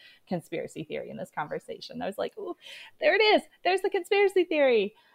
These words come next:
Um, but the, the issue that then, like, sort of we were just talking, uh,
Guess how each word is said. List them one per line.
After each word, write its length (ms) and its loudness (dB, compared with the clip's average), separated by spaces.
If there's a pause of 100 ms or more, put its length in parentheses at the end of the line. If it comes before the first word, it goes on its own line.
(160)
Um, 600 4 (840)
but 300 12
the, 300 8
the 120 2
issue 360 4
that 320 6 (400)
then, 240 6
like, 240 0
sort 220 2
of 40 -2
we 120 -2
were 100 2
just 160 -4
talking, 320 -2
uh, 160 2